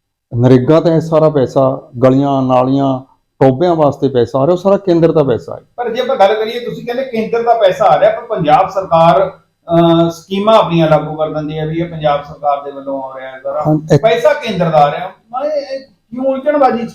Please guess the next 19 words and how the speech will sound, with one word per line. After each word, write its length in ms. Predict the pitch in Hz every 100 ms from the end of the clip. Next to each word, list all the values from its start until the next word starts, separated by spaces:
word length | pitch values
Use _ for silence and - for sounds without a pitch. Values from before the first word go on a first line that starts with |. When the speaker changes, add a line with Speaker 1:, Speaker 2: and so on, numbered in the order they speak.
| 214
Speaker 2:
ਕਿਉਂ 140 | 208
ਪਾਉਂਦੇ 280 | 180 165 147
ਆ 40 |
ਲੋਕਾਂ 300 | 139 - 123
ਨੂੰ? 100 | 117 - -
Speaker 1:
ਇਹ 460 | 165 214 214 208 208 -
ਅਸਲ 240 | 170 190
ਚ 120 | 175 180
ਪਤਾ 240 | - 165
ਕੀ 260 | 165 156 156
ਹੈ 60 |
ਜੀ, 240 | 151 160 147
ਜੋ 140 | 151
ਵੀ 140 | 170
ਕੇਂਦਰ 300 | 165 165 151
ਦੀਆਂ 200 | 147 151
ਸ-, 340 | 151 156 147 147
ਸਕੀਮਾਂ 480 | - 117 127 127 135
ਆਉਂਦੀਆਂ, 460 | 120 123 135 139